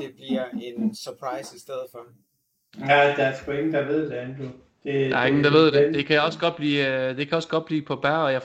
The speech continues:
Speaker 3: vil også godt forstå, hvis man overvejer ham, fordi, øh, altså, det er, man, man ved jo, hvad han kan,
Speaker 1: Ja,
Speaker 3: og
Speaker 1: man
Speaker 3: han
Speaker 1: kan
Speaker 3: kender
Speaker 1: få ham
Speaker 3: ligaen.
Speaker 1: gratis, ikke?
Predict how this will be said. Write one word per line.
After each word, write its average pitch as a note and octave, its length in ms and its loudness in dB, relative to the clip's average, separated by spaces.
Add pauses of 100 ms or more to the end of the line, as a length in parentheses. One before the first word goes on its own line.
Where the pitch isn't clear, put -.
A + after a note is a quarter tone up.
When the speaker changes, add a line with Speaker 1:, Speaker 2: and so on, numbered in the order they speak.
Speaker 3:
vil C3+ 200 -6
også D3 160 -2
godt D#3+ 160 -6
forstå, D#3 320 0
hvis B2 180 -6
man C3 100 -6
overvejer B2+ 460 2
ham, A#2+ 200 -12
fordi, A#2+ 340 -10
øh, B2+ 220 -10
altså, C3 160 -8
det C3+ 200 -2
er, C#3+ 240 2
man, C#3 260 -2
man C3+ 140 -2
ved E3+ 120 4
jo, D3+ 80 4
hvad A#2+ 120 2
han B2+ 160 -8
kan, D#3+ 260 0 (380)
Speaker 1:
Ja, A2 120 -8
Speaker 3:
og A#2+ 60 -2
Speaker 1:
man B2 80 2
Speaker 3:
han B2 80 -4
Speaker 1:
kan B2+ 80 -4
Speaker 3:
kender D3+ 180 2
Speaker 1:
få D3 40 6
ham D3+ 80 2
Speaker 3:
ligaen. D#3 220 -6
Speaker 1:
gratis, B2 320 -4
ikke? - 180 -14